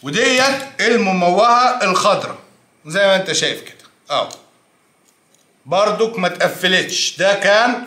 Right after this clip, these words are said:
المشروع. شايف حتى ديت متأكسدة ومتسودة، ليه؟ لأن ده كان مشروع تاني خالص.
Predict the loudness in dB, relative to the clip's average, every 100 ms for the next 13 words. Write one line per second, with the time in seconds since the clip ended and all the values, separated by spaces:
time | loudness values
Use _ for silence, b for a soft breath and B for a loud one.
0 | -6 -4 -2 0 0 0 0 0 0 0
1 | -2 -2 -4 -2 0 0 -6 B B -12
2 | -10 -6 -6 -4 -2 0 2 0 -2 -2
3 | 0 2 0 -2 -8 -4 -2 0 -2 -8
4 | -18 -12 -6 0 0 2 0 0 -4 -2
5 | 0 0 0 0 0 0 2 2 0 -4
6 | -8 -10